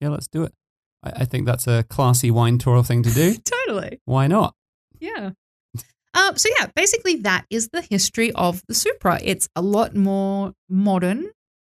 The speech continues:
Speaker 2: with, as its s-, current
Speaker 1: With
Speaker 2: form.
Speaker 1: historic connections that were different. Yeah. Okay.
Speaker 2: Yeah. But I mean, George has been down for a party for
Speaker 1: Since God gave them their land, apparently.
Speaker 2: Before,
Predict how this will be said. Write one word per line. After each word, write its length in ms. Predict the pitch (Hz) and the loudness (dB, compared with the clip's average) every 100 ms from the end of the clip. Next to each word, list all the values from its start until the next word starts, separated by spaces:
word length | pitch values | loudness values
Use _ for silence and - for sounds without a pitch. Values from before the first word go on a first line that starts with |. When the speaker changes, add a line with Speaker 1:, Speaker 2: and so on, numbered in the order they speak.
| _ _ _ _ | _ _ _ _
Speaker 2:
with, 280 | 185 240 240 - - - | 0 0 -2 -10 -8 0
as 220 | 214 208 | 0 2
its 260 | 220 - - | 0 -2 -4
s-, 200 | - - _ | -4 -6 _
current 540 | - - 240 233 220 214 | -20 -10 -2 0 2 0
Speaker 1:
With 80 | - | -2
Speaker 2:
form. 420 | 196 175 180 349 523 | -2 0 0 -2 0
Speaker 1:
historic 720 | - - - 151 127 120 - | 0 0 0 2 2 -2 -4
connections 680 | - 117 120 - 117 107 107 | 2 2 2 -2 -2 0 -2
that 100 | - 113 | -4 0
were 140 | 113 | 2
different. 380 | 107 - 127 - | 0 -2 -4 -2
Yeah. 180 | 160 104 - _ _ - | 0 -2 -4 _ _ -8
Okay. 260 | 185 143 165 | -4 -4 -2
Speaker 2:
Yeah. 380 | 220 214 - - _ _ _ _ | -2 -2 -2 -12 _ _ _ _
But 100 | - | 0
I 60 | 339 | 2
mean, 260 | 311 269 220 | 2 0 0
George 220 | 262 233 | 0 2
has 160 | 220 | 0
been 140 | 190 180 | 0 0
down 200 | 175 175 | 0 -2
for 140 | 170 | -4
a 60 | 170 | -4
party 320 | 175 165 175 | -4 -4 -4
for 300 | - 131 151 - _ _ _ _ _ _ | -8 -8 -8 -12 _ _ _ _ _ _
Speaker 1:
Since 540 | - - 143 135 - - _ _ | -4 2 2 2 0 -4 _ _
God 280 | 131 131 123 - - | 2 2 2 -4 -2
gave 320 | 123 127 113 | 0 0 2
them 200 | 123 123 | 4 4
their 180 | 120 117 | 6 4
land, 460 | 117 147 117 101 | 4 2 0 0
apparently. 400 | 107 - 143 233 | -2 0 4 4
Speaker 2:
Before, 420 | 240 240 320 349 | 4 6 6 6